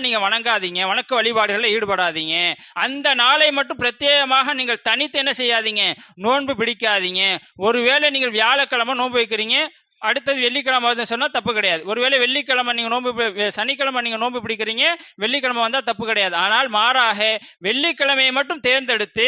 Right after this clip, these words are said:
அந்த நாளில் மட்டும் தொழுக-, நோன்-, தொழுகையையும் நோன்பையும் சரியா அந்த நேர-, அந்த நாளை மட்டும் நம்ம எடுத்து பயன்படுத்திக் கொள்வது என்பது நபிகள் நாயகம் ஸல்லல்லாஹு அலைஹி வஸல்லம் என்ன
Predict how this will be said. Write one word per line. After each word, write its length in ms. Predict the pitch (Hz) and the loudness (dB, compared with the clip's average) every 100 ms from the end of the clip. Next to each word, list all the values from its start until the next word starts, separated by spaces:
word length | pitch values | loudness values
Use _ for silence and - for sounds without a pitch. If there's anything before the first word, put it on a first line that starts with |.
| 277 262 - 180 | 2 -2 -4 -4
அந்த 180 | 247 269 240 | 0 0 2
நாளில் 300 | 247 302 269 | 2 2 0
மட்டும் 320 | 226 - 226 226 208 _ - | -2 -2 -4 -6 -12 _ -2
தொழுக-, 360 | 226 262 277 233 214 | 2 2 2 0 0
நோன்-, 220 | 277 254 233 | -2 -2 -2
தொழுகையையும் 580 | 262 277 277 262 262 226 | 0 2 2 2 0 0
நோன்பையும் 440 | 254 262 247 269 277 | -2 0 0 0 -4
சரியா 220 | 233 240 254 | -2 0 0
அந்த 180 | 220 240 240 | 0 0 0
நேர-, 180 | 277 233 | 2 0
அந்த 180 | 233 233 | -2 -2
நாளை 220 | 226 262 269 | 0 0 0
மட்டும் 200 | 240 247 240 | -2 -4 -4
நம்ம 180 | 226 226 | -2 -2
எடுத்து 240 | 233 240 | -4 0
பயன்படுத்திக் 440 | 214 247 233 214 196 | 0 0 -4 -4 -4
கொள்வது 240 | 190 196 | -2 -2
என்பது 280 | 180 180 262 262 233 - 196 | -2 0 0 0 -2 -12 -6
நபிகள் 280 | 208 262 262 | 0 2 2
நாயகம் 180 | 240 208 | -2 -4
ஸல்லல்லாஹு 280 | 220 240 233 | -4 0 0
அலைஹி 80 | |
வஸல்லம் 180 | 220 226 | -2 -6
என்ன 100 | 240 | -6